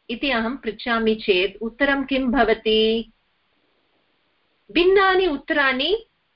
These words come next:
भवन्ति खलु? इत्युक्ते, अं, अयं बालकः अन्याः बालकाः न इति वयं वक्तुं शक्नुमः, अतः बालकः भिद्यते इति।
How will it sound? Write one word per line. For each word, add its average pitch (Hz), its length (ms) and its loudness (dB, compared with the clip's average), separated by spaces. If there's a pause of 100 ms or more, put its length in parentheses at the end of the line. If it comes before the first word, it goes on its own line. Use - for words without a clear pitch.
(180)
भवन्ति 190 640 -2
खलु? 370 280 2 (420)
इत्युक्ते, - 600 -2 (400)
अं, 254 540 -6 (460)
अयं 254 340 0
बालकः 285 840 0 (540)
अन्याः 294 640 0
बालकाः 240 960 0
न 190 340 -2 (1300)
इति 254 200 -2
वयं 254 200 0
वक्तुं 233 340 0
शक्नुमः, 160 540 -4 (520)
अतः 302 340 4
बालकः 226 560 0
भिद्यते 170 520 -4
इति। - 360 -10